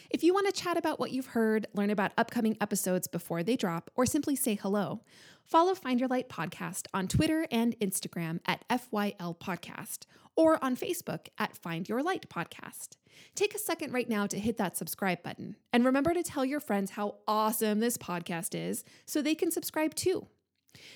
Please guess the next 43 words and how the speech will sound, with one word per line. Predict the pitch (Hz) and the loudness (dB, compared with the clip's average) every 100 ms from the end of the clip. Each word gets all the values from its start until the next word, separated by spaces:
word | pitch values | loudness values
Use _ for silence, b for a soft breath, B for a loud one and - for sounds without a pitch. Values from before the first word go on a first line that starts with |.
| B | B
If | 311 | 2
you | 330 403 | 4 4
or | 403 | 4
someone | - 285 285 | 2 4 4
you | 285 294 | 4 4
know | 196 180 | 4 4
would | 190 | 2
make | 185 185 | 0 -2
a | 190 | -2
great | 180 185 175 185 - | -4 -4 0 -2 -4
guest, | - - 196 - | -8 -6 -6 -6
especially | - - - 302 320 320 - 349 349 | -4 -6 -2 4 4 4 0 0 0
if | 349 | 2
they | 233 | 2
are | 202 190 190 - | 4 4 2 0
a | 190 | -4
woman | 180 196 247 | 0 2 2
or | 302 202 | 0 0
non-binary | 190 240 202 202 214 226 233 | 0 -2 -2 -2 0 2 0
person | - 220 208 | 0 -2 -2
of | 180 - | -6 -8
color | - 359 370 359 349 B B B | 0 2 2 0 -4 B B B
or | 285 294 294 302 | 4 6 6 4
a | - | 0
person | - 214 220 | -2 0 0
with | 202 | 0
disabilities, | 190 - 185 190 160 131 - - - B B B | -2 -6 -4 -4 -4 -6 -6 -6 -8 B B B
email | 294 320 349 | 2 4 4
the | 359 370 | 2 -2
Find | 240 220 | 0 0
Your | 220 | 2
Light | 208 196 - | 0 0 -2
team, | - 196 175 165 208 | -6 -4 -2 -4 0
which | 214 | 0
is | 220 | 0
currently | - 269 - | -2 -4 -2
s-, | 302 - | -6 -6
comprised | - 285 339 381 392 - - | -4 -2 0 -2 -2 -6 0
of | 196 208 - | 0 0 -4
me | 247 381 415 415 B B | 0 2 2 -2 B B
and | 302 302 262 | 0 2 2
my | 262 | 2
co-pilot, | 262 - 226 220 208 214 - | 0 2 2 4 2 2 -2